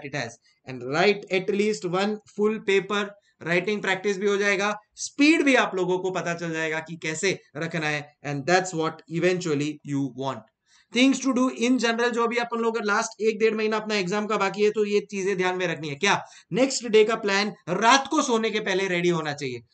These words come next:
Backlog जितना कम रख सकते हो रखो, because otherwise it will create anxiety, और फिर आने वाला पूरा दिन waste जाएगा।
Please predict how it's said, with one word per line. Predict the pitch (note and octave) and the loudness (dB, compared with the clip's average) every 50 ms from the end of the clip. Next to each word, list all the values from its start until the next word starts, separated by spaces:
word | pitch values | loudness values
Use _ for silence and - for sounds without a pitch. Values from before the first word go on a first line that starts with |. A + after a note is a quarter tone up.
| _ _ _ - | _ _ _ -6
Backlog | C3+ D3 G3 A3+ B3 B3 B3 B3+ B3+ B3 A3 E3+ | 2 4 6 6 6 4 2 2 2 2 2 2
जितना | G3 G#3+ G#3+ A#3+ A#3+ A#3+ | 0 -2 0 2 0 2
कम | A#3+ A#3 A3+ A3+ A#3 | 2 0 0 0 0
रख | A#3 A3+ - | -2 -2 -4
सकते | - A3+ A3+ - A3+ | -6 -6 -2 0 0
हो | A3+ | 2
रखो, | A3 A3 G#3 A3+ A3 | 2 2 0 0 -2
because | A3 G#3+ A3 A3+ G#3+ | -2 -2 -2 -2 -2
otherwise | G#3 G3+ F#3+ A3 A3 A3+ A3 | -2 -4 -4 -2 -2 -2 0
it | G#3+ G#3 G3+ G3+ A3 | 0 -2 -2 -2 -6
will | A3 G#3+ G3 | -10 -10 -10
create | F3+ F#3 F#3+ G3 G3+ G3+ G3 - D#3+ D#3+ | -8 -2 2 2 2 2 0 -4 -6 -6
anxiety, | D#3 C#3 E3+ G3 A3+ A#3 A3+ G3 F3 F3 - - _ - | -4 0 2 4 4 4 2 0 0 -2 -4 -10 _ -10
और | E3+ G3 | -10 -6
फिर | - A3 G#3+ | -4 -2 -2
आने | F#3+ F#3+ G#3+ A#3+ | 0 0 0 0
वाला | B3 B3 A#3 | 2 2 2
पूरा | A#3 A3 G#3 G#3 G3 | 2 0 -2 -2 -2
दिन | E3+ F#3+ F#3 F#3 | 0 0 -2 -2
waste | E3 D#3+ D#3 D3 C3 | -2 -4 -4 -4 -6
जाएगा। | C3 A#2+ A2 G#2+ - | -8 -10 -12 -14 -18